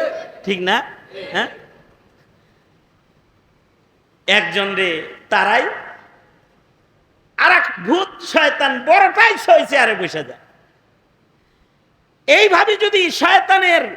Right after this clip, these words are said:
পরিচালনায়, শয়তানদের পরিচালনায় যারা ইসলামের দুশমন, যারা মুসলমানের দুশমন, তাদের পরিচালনায় যদি দ্বিতীয় বৃহত্তর মুসলিম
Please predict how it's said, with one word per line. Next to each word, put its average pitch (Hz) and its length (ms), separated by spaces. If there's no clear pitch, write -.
পরিচালনায়, 285 720
শয়তানদের 320 840
পরিচালনায় 185 640
যারা 339 240
ইসলামের 440 580
দুশমন, 277 600
যারা 339 200
মুসলমানের 392 720
দুশমন, 233 460
তাদের 302 300
পরিচালনায় 320 600
যদি 277 280
দ্বিতীয় 240 380
বৃহত্তর 233 520
মুসলিম 208 520